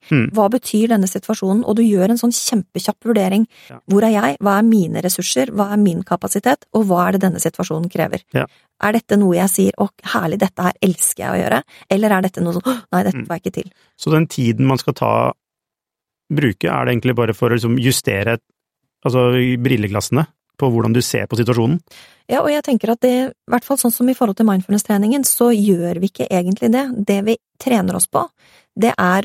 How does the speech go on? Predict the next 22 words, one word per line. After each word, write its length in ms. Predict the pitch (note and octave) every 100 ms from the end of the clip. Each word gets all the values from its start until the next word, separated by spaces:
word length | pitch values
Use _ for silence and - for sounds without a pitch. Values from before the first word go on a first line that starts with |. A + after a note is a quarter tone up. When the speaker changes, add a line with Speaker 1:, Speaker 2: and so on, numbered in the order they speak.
| -
Speaker 2:
å 260 | G#3+ A3 -
bli 220 | G3+ G3+
oppmerksom 460 | G#3+ - E3 - F3+
på 100 | G3+ F#3+
hva 260 | F3 F3+
er 60 | D#3+
det 100 | F3
denne 180 | E3 D#3
situasjonen 460 | - - - D#3+ -
er. 200 | D#3 E3 F3+ _ _
Speaker 1:
Mm. 100 | - A#3
Speaker 2:
Litt 200 | - -
mer 160 | G#3+ -
objektivt. 800 | F3 D#3+ E3 - B3 A#3+ - _ -
Speaker 1:
Ja. 100 | C#3+
Speaker 2:
Vi 60 | A3
prøver 400 | - C#4 A3+ F3+
å 80 | G#3+
møte 560 | A3+ A3+ G3 D#3+ - E3+
situasjonene 800 | F#3 - G3 F3+ E3 G#3 G#3+ G#3+ _ _ _ _ _ _ -
med 400 | G3+ F#3+ F3 F3
en 320 | - G3 G3+